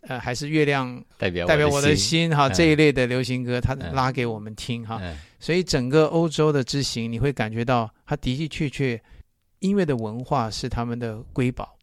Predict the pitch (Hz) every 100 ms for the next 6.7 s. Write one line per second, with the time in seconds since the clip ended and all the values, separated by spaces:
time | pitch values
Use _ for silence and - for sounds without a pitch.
0 | _ _ _ _ - 110 127 139 123 95
1 | 90 113 98 - - - - - 113 113
2 | 110 110 104 87 82 107 101 104 - 135
3 | 110 98 90 76 82 87 101 92 - 78
4 | - 143 87 71 82 85 98 85 73 95
5 | 98 76 - 156 151 123 - - 123 113
6 | 82 - _ _ _ - 113